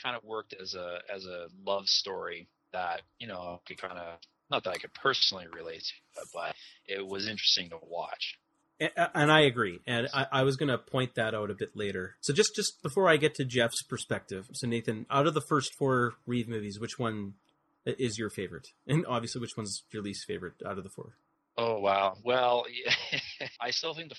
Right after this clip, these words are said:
Speaker 1: first one is my favorite. I, I mean, I think it actually goes in direct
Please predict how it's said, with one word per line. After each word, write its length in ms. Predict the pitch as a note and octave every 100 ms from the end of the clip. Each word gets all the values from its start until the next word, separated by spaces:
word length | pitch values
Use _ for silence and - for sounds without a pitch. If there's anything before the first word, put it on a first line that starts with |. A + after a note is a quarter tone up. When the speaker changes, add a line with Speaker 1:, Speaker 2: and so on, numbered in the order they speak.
| -
Speaker 1:
first 260 | A2 A2+ -
one 140 | C3 C3+
is 200 | A2+ G#2+
my 120 | A2
favorite. 460 | G2+ G#2 G#2 B2+ C#3 _ _ _ _
I, 300 | A#2 - A2+
I 40 | B2
mean, 80 | A#2+
I 100 | A#2+
think 200 | D#3 C#3+
it 120 | A#2+
actually 360 | A2+ A#2 G#2+ G2
goes 400 | G#2 G#2 G2 -
in 280 | G#2+ F#2+ F#2+ F#2
direct 360 | G2+ G2+ F#2+